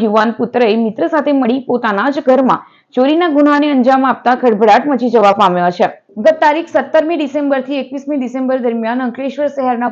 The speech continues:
પારસીવાડ વિસ્તારમાં રહેતા અને કન્સ્ટ્રક્શનના વ્યવસાય સાથે સંકળાયેલ પારસી વ્યવસાયકાર મઝુમ રુસ્તમ વિમાદલાલ પુણે ખાતે લગ્ન પ્રસંગે ગયા હતા. તે દરમિયાન તસ્કરોએ તેઓના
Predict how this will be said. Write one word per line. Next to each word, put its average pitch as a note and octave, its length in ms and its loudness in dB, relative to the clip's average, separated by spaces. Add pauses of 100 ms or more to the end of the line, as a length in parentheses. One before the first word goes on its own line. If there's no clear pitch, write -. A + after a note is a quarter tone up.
પારસીવાડ A#3 500 -4
વિસ્તારમાં A3+ 480 -4
રહેતા G#3+ 300 -4 (100)
અને A3+ 180 -6 (140)
કન્સ્ટ્રક્શનના C4 600 -4
વ્યવસાય A3+ 360 -8
સાથે G#3 280 -6
સંકળાયેલ G3+ 420 -4 (380)
પારસી C4 420 2
વ્યવસાયકાર C4+ 500 0 (140)
મઝુમ B3+ 320 -2
રુસ્તમ A#3+ 420 -4
વિમાદલાલ A3 540 -4
પુણે A#3 260 -6
ખાતે A3+ 240 -6
લગ્ન G#3+ 240 -8
પ્રસંગે B3 400 -10
ગયા F#3 240 -6
હતા. F3+ 220 -8 (340)
તે B3 120 -6
દરમિયાન A3+ 380 -6
તસ્કરોએ A3 460 -8
તેઓના G#3+ 240 -8